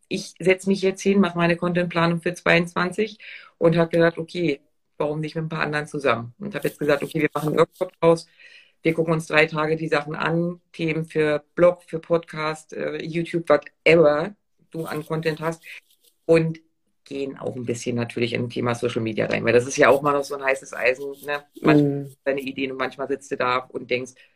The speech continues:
Speaker 1: ich müsste jetzt, aber ich wollte eigentlich nicht über den Tag der Jogginghose posten.
Speaker 2: <laughs> Ja.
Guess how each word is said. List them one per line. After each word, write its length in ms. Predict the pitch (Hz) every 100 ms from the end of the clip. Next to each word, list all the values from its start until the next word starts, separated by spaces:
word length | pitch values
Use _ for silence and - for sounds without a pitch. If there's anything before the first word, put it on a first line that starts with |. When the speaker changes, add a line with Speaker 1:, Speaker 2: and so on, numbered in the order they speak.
| _ _ -
Speaker 1:
ich 200 | 175 170
müsste 400 | 175 208 - 240
jetzt, 340 | 233 240 240
aber 300 | 180 180 175 -
ich 180 | 170 -
wollte 200 | 175 180
eigentlich 240 | 170 180
nicht 120 | 185
über 120 | 175 185
den 60 |
Tag 200 | 170 170
der 120 | 180
Jogginghose 580 | 175 160 156 143 131 131
posten. 560 | 127 131 127 - 123 123 _ _ -
Speaker 2:
<laughs> 1080 | 220 277 240 208 - 508 - - 247 302 - _ _ _ _ _ _ _ _ _ - - - - - -
Ja. 300 | 160 160